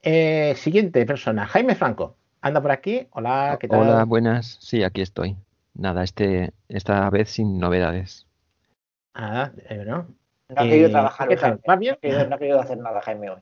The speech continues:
Speaker 3: Le he dicho que hiciera alguna cosa, pero
Speaker 1: Hoy
Speaker 3: no
Speaker 1: quiere
Speaker 3: quiere.
Speaker 1: descansar.
Speaker 2: Hoy
Speaker 3: Está de huelga hoy, Jaime.
Speaker 2: hablé, hablé mucho la otra quedada y aún me tengo <laughs> con
Speaker 1: Sí, sí. Me quedan dos personas más que no he pronunciado porque me habían dicho que tardaría. No sé si han entrado.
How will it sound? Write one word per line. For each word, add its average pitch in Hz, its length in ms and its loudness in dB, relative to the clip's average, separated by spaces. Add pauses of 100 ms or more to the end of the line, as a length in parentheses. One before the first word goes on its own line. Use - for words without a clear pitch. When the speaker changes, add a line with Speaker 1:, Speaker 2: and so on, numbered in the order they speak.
(120)
Speaker 3:
Le 131 100 -4
he 127 60 -2
dicho 123 160 -8
que 117 180 -4 (100)
hiciera 110 240 -4
alguna 107 200 -8
cosa, 147 240 -6
pero 175 140 2
Speaker 1:
Hoy 202 80 6
Speaker 3:
no - 20 -4
Speaker 1:
quiere 190 160 2
Speaker 3:
quiere. 165 80 2
Speaker 1:
descansar. 127 440 -6 (280)
Speaker 2:
Hoy 104 160 2
Speaker 3:
Está 135 180 -2
de 156 100 4
huelga 127 340 4
hoy, 113 180 0
Jaime. 107 260 -10
Speaker 2:
hablé, 110 300 4
hablé 113 240 4
mucho 113 300 0
la 104 60 6
otra 95 180 -2
quedada 92 420 -2
y 87 80 -2
aún 92 340 -2
me 101 120 0
tengo 87 520 -2
<laughs> - 640 -14
con 101 220 -2
Speaker 1:
Sí, 104 140 -14
sí. - 180 -18 (580)
Me 147 180 -8
quedan 190 320 0
dos 180 160 4
personas 180 400 -4
más 170 140 -2
que 139 140 -4
no 151 80 2
he 170 60 2
pronunciado 156 540 0
porque 117 240 -2
me 113 60 -2
habían 139 200 -2
dicho 143 240 -8
que 110 100 -4
tardaría. 113 420 -2
No 131 140 -4
sé 113 140 -4
si - 100 -6
han 123 60 0
entrado. 147 540 4